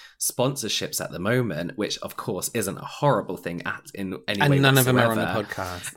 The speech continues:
Speaker 1: And none of them are on the
Speaker 2: <laughs>
Speaker 1: podcast. But it's, um, you know, th-, this, it, it's like the multiple amount of, um,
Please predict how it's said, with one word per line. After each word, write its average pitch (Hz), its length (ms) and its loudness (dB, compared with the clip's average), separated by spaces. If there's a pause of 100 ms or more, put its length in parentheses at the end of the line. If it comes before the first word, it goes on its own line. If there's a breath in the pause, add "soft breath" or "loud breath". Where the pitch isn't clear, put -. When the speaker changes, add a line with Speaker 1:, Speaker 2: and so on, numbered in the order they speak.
(100)
Speaker 1:
And 123 160 -2
none 131 220 6
of 139 60 6
them 127 100 4
are 127 80 6
on - 80 6
the 135 100 4
Speaker 2:
<laughs> 127 100 2
Speaker 1:
podcast. 104 360 -2 (360 loud breath)
But - 180 2
it's, - 320 0
um, 117 520 -2 (120)
you 110 80 -2
know, 95 140 -2 (100)
th-, - 200 -2 (100)
this, 139 400 -2 (100)
it, - 220 -6 (240)
it's - 260 0
like 107 400 0
the 107 460 2
multiple 123 500 0
amount 104 380 0
of, 98 320 -2
um, 87 420 -4